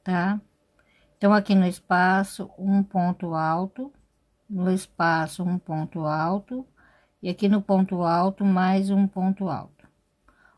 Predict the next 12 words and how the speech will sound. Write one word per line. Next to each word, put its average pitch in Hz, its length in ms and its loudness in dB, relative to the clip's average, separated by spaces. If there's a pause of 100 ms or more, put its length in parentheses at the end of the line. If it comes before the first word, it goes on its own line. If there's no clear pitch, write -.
(100)
Uma, 220 460 4
duas, 175 560 -4
três, 180 500 -6
quatro, 160 560 -6
cinco 190 440 -4
correntinhas, 214 1000 -4 (840)
e 202 100 0
aqui 214 440 2
eu 214 120 2
vou 190 240 2
seguir 170 460 -4
fazendo 233 760 0